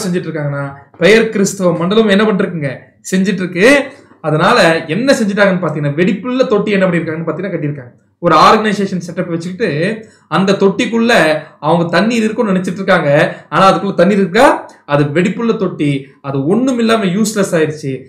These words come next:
அதனால ஒரு மிகப்பெரிய ஒரு அழிவுக்குள்ள என்ன பண்ண போறாங்கன்னு பாத்தீங்கன்னா கடந்து போக போறாங்க. So,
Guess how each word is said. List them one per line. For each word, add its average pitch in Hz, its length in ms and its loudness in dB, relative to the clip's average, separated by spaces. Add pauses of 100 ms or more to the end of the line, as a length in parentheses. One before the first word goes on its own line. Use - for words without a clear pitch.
(140)
அதனால 170 440 4
ஒரு 190 140 4
மிகப்பெரிய 220 680 2
ஒரு 196 120 6
அழிவுக்குள்ள 190 400 2
என்ன 170 200 0
பண்ண 160 180 -4
போறாங்கன்னு 143 420 -4
பாத்தீங்கன்னா 139 480 -4 (340)
கடந்து 185 300 2
போக 151 260 2
போறாங்க. - 200 -14 (300)
So, 247 540 4